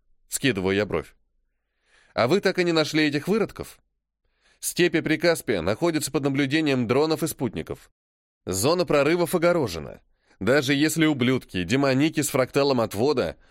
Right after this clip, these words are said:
можно их выявить по проникновению через погрон заставы.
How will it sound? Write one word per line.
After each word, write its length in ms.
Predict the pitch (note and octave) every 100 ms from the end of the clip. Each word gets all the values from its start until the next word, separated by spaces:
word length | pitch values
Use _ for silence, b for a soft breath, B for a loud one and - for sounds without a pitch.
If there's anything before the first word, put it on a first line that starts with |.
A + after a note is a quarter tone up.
| b _
можно 340 | A#2 D#3+ D#3
их 200 | D3 B2+
выявить 560 | A#2+ F3 E3+ G2 D#2+ -
по 80 | A2
проникновению 800 | D3 D3 D3 C#3 D3 F3+ F3+ D3
через 260 | E3+ D#3
погрон 340 | D#3 C3 D#3+ D3
заставы. 640 | D3+ - D#3 C3+ E2+ A#1+